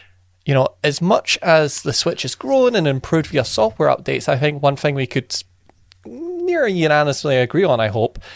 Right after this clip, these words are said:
is that the online aspects of Nintendo Switch have grown the least in that time span. And what I'm hoping from this is, if they're bringing a lot of that in-house, they'll be happy to invest further into it and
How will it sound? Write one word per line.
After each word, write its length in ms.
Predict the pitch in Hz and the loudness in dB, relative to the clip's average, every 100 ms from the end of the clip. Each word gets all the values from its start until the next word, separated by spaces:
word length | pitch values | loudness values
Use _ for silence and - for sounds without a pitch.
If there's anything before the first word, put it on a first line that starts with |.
| - _ 147 | -20 _ 2
is 260 | 147 139 | 2 2
that 220 | 147 147 - | 2 2 0
the 400 | 156 131 135 - | 0 2 2 2
online 500 | 160 160 156 233 220 | 0 2 2 2 0
aspects 440 | 147 131 - 127 - | 0 0 0 -4 -4
of 60 | 127 | -4
Nintendo 360 | 117 139 127 | -4 -2 -2
Switch 280 | - 135 - | -2 -4 -2
have 240 | 131 - | -6 -6
grown 540 | - - 233 214 202 220 | -6 2 2 2 -4 -4
the 140 | 170 160 | -2 0
least 500 | 151 165 - - - _ - | 0 0 -2 -6 -10 _ -2
in 140 | 135 | 0
that 180 | 120 - | 0 -2
time 200 | 135 113 | -2 -4
span. 280 | - 113 117 | -2 -2 -2
And 180 | 123 - - - - | -4 -8 -18 -20 -14
what 240 | - 226 202 | 0 2 2
I'm 100 | 151 | 2
hoping 300 | 190 151 135 | 0 0 -2
from 260 | - 120 | -4 -2
this 260 | 143 185 - | 2 2 0
is, 360 | 131 120 - - - - | -2 -2 -6 -10 -14 -4
if 180 | 143 - | -2 2
they're 320 | 151 139 156 _ _ _ | 4 4 0 _ _ _
bringing 400 | - 147 196 180 | 2 2 2 2
a 80 | 160 | 2
lot 180 | 147 151 | 4 4
of 80 | 143 | 4
that 220 | 143 - | -2 0
in-house, 500 | 135 - 156 143 - | -4 2 2 2 -2
they'll 100 | 135 | -6
be 140 | 127 | -8
happy 420 | 120 - 151 - 143 | -8 -4 -4 -4 -8
to 140 | - | -6
invest 400 | 127 117 127 - | -4 0 0 0
further 340 | - 120 113 113 | 0 0 0 -2
into 360 | 117 110 - | -4 -4 -2
it 140 | 110 110 | -2 -2
and 160 | 107 | -8